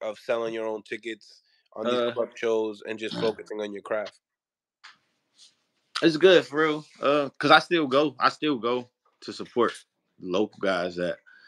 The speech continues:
Speaker 2: that, that's doing, that's in that situation. So it feel good to just go back and see that that's where I was fighting at a couple years ago. That's where I was at when people didn't believe in me. People had forgot about me. People wrote me off. So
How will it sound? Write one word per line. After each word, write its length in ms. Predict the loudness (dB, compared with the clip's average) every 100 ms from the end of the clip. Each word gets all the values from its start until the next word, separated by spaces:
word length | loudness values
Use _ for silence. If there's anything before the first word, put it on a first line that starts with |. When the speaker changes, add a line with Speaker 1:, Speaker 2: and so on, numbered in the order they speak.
| -20 _ _ _ _ -2
Speaker 2:
that, 260 | -2 -2 -2
that's 220 | -2 -2
doing, 220 | -4 -4 -2
that's 320 | -2 -2 -10 _ _ -10
in 160 | -4 -2
that 160 | -2
situation. 540 | -2 -4 0 0 -2 -10 _ -10
So 280 | -6 -4 -6 -8
it 100 | 4
feel 180 | 6 8
good 360 | 8 6 4
to 100 | -2
just 200 | 2 2
go 180 | 4 2
back 200 | 2 0
and 100 | -2
see 300 | -2 0 0 -4 -6
that 240 | -4 -4 -6 -8 -8 -8 -8 -6 -10 -20 _ _
that's 180 | -4 2
where 160 | 4 6
I 60 | 4
was 160 | 2
fighting 300 | 0 0 2
at 180 | -2 -2 _ _ _ _ _ -2 -2 -8 -18 -14
a 60 | -4
couple 280 | -2 2
years 240 | 4 4 4
ago. 280 | 2 2 -2 -4 -6 -8 _ -20 -20 _ _ -6
That's 200 | -4 2
where 260 | 4 4 4
I 80 |
was 200 | 2 0
at 280 | 0 0 -2
when 320 | -4 -8 -10 -12 -2
people 300 | -2 0 -2
didn't 240 | -2 -6
believe 320 | -2 0 0
in 120 | -2
me. 200 | -4 -4
People 280 | -4 -6 -4
had 220 | -6 -8 -8
forgot 280 | -6 -6
about 260 | -6 -10 -10
me. 100 | -14 -20
People 180 | -16 -12
wrote 200 | -10 -10
me 140 | -10
off. 180 | -10 -10
So 200 | -10